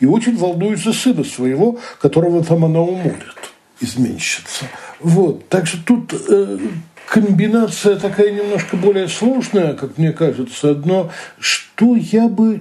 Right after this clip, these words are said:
чуть-чуть бы ввёл некоторые уточнения в то, что говорил, э, Александр вначале. Я не, не так убеждён, что авантюрист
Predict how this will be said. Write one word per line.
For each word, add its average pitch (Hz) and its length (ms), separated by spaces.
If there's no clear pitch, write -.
чуть-чуть - 640
бы 190 160
ввёл 196 600
некоторые 180 480
уточнения 170 680
в - 60
то, 139 180
что - 180
говорил, 131 600
э, 127 360
Александр 190 400
вначале. 143 420
Я 170 220
не, 226 120
не 202 380
так 170 280
убеждён, 160 840
что - 400
авантюрист 143 920